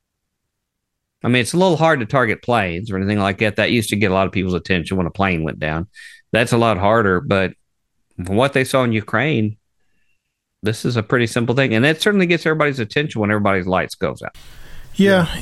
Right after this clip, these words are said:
Speaker 1: Yeah.
Speaker 2: Uh, thankfully, it's not a good way to really get support. So I don't see it really, uh,
Speaker 1: Yeah.
Speaker 2: you know, maybe
Speaker 1: Unless it's
Speaker 2: uh,
Speaker 1: capitulation. I mean, yeah, you don't endear people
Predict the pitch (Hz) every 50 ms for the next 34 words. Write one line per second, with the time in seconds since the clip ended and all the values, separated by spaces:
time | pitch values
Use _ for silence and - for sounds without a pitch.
0 | - - - - - 170 160 165 170 - - 240 254 196 - - 208 175 165 135
1 | 165 185 180 170 147 139 143 165 156 143 151 151 151 143 135 135 156 151 135 131
2 | 127 143 135 117 - - 120 - - - 143 135 120 113 - - - - 135 131
3 | 143 151 143 123 - - 147 135 131 127 147 151 156 151 143 139 135 131 131 135
4 | 131 127 120 120 117 123 - 135 127 110 - - - - - - - 170 170 175
5 | 170 165 165 175 180 180 180 175 170 165 160 160 151 117 - - - - - -
6 | - - 131 160 165 170 180 180 175 - 160 - - 190 180 - - 139 131 147
7 | 151 135 - - - 69 - _ - 104 107 113 117 117 127 147 147 117 101 117
8 | 135 147 175 175 165 151 127 120 104 98 117 127 147 156 147 - - 98 87 80
9 | - 76 69 -